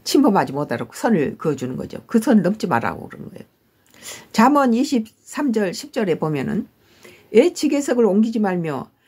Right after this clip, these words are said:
아비 없는 자의 밭에 들어가지 말라라고 기록합니다. 그래서, 어, 이스라엘 열두 지파가, 어, 그, 어, 땅들은 계속 자식들한테 내려가요. 그래서 부-, 그 부모가 죽으면 그 땅은 또,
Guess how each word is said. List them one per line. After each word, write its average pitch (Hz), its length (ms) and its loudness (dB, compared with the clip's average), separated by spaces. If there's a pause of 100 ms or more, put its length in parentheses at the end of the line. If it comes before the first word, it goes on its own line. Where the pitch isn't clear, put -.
(140)
아비 233 340 2
없는 233 300 4
자의 196 400 0
밭에 220 320 -4
들어가지 180 400 -2
말라라고 139 640 -2
기록합니다. - 640 -6 (880)
그래서, 277 320 4
어, - 800 -6 (160)
이스라엘 262 420 2
열두 226 300 0
지파가, 208 520 -2 (640)
어, 175 260 0
그, 240 680 2
어, 185 380 -2
땅들은 277 600 -2
계속 226 600 -4
자식들한테 214 640 0
내려가요. 156 560 -2 (340)
그래서 302 260 0
부-, 247 380 -2
그 247 160 0
부모가 269 360 4
죽으면 208 460 -2
그 214 340 0 (160)
땅은 202 360 0
또, 165 220 -2